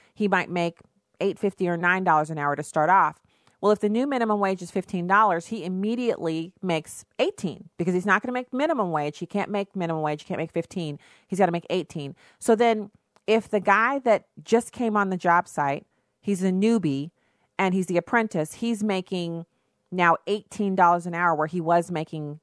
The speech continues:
nine. That means everybody else has to be upped. If you were making thirty-six dollars an hour because you'd been there for, you know, maybe five years or whatever,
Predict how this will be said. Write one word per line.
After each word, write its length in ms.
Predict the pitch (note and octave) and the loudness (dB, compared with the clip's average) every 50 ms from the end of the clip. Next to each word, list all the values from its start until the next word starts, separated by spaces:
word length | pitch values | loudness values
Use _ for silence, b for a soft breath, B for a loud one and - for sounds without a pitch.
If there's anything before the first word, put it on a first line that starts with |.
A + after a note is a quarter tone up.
| _ - | _ -8
nine. 640 | D3 D#3+ E3+ F#3+ G#3 F#3+ D#3 C3+ C3 B2+ D3 E3+ F3+ _ _ _ _ _ _ _ _ - | -4 -2 0 0 0 0 -2 -4 -6 -8 -10 -12 -14 _ _ _ _ _ _ _ _ 0
That 220 | F#3 G#3+ A#3 G#3 A3+ | 2 2 2 2 2
means 200 | A#3 A3 G3+ - - - | -2 -4 -4 -4 0 2
everybody 480 | F3+ G3 G3 A#3 G#3+ A3 G#3 G3+ G3+ A3 | 2 4 4 2 2 2 2 4 4 4
else 180 | B3 D4+ - | 2 2 2
has 220 | - A3 F3 - - | -2 -4 -4 -4 -6
to 80 | F3+ | -8
be 160 | D3+ D3+ - | -6 -4 -2
upped. 360 | - A2+ D2 - _ - - _ _ _ _ _ _ _ _ _ _ _ _ _ _ _ _ _ _ - | -2 -2 -2 -4 _ -14 -20 _ _ _ _ _ _ _ _ _ _ _ _ _ _ _ _ _ _ -10
If 60 | F3+ | -6
you 100 | F#3 A3 | -2 0
were 120 | A3+ C#4+ C4 | 2 2 2
making 340 | B3 A3+ G#3+ - G#3 G3 | 2 0 -2 -2 -4 -2
thirty-six 600 | - - G3+ G3+ F#3 F#3+ - - - - - - | 0 2 2 2 2 0 -2 0 -2 -2 -2 0
dollars 340 | - F3 E3 D#3+ D#3+ D#3+ E3+ | 2 4 6 6 4 2 -2
an 60 | E3 D#3+ | -6 -4
hour 280 | D#3 D3+ D#3 D#3+ E3 | -2 -2 0 0 0
because 360 | F3 F3 E3+ - F3 E3 D#3 D#3+ | -2 -2 -2 -2 -2 -2 -2 -2
you'd 180 | F3+ F3 - | -4 -2 0
been 200 | - E3+ E3 F3 | 0 0 0 0
there 220 | E3 D#3+ D#3+ D#3 D#3+ | -2 -2 -2 -2 -2
for, 240 | - - E3 D#3 | -2 -2 -2 -2
you 80 | E3 E3+ | -2 -2
know, 120 | D#3+ D3+ | -4 -4
maybe 180 | D#3 D#3 D#3 D#3+ | -4 -4 -4 -4
five 340 | D3+ - E3+ D#3 D#3+ D#3+ D#3 | 0 4 4 4 4 4 0
years 320 | D#3 D#3 D3+ D3+ D#3 D#3 | -2 -4 -2 -2 -4 -4
or 200 | E3+ D3+ D3+ - _ | -6 -6 -8 -4 _
whatever, 480 | D#3+ D#3+ D3+ D3 D3 D3 D3 D3+ E3+ | 2 4 4 4 2 2 0 -2 -2